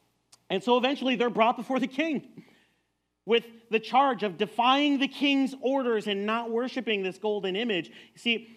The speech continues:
there is pressure from the culture that is around them to participate in this idolatry. But courageous faith rejects cultural idolatry.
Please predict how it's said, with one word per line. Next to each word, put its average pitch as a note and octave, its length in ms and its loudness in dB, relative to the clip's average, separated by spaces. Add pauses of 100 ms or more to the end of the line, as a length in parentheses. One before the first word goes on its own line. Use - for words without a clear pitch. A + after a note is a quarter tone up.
(120)
there B3 240 2
is C#4 160 -2 (200)
pressure A#3+ 580 -4
from G#3+ 320 -4
the A3 80 -4
culture A#3+ 680 -4
that F3+ 160 -6
is F#3 120 -4
around G3 560 -2
them F3 320 0 (360)
to B3+ 140 0
participate B3+ 1120 -2 (120)
in B3+ 380 -2
this G#3+ 300 -4 (360)
idolatry. A#3+ 880 0 (220)
But A3 200 -2
courageous A#3 640 -4
faith A#3+ 400 -4 (380)
rejects A3+ 800 -4 (160)
cultural G#3+ 640 -4
idolatry. D#3+ 720 -4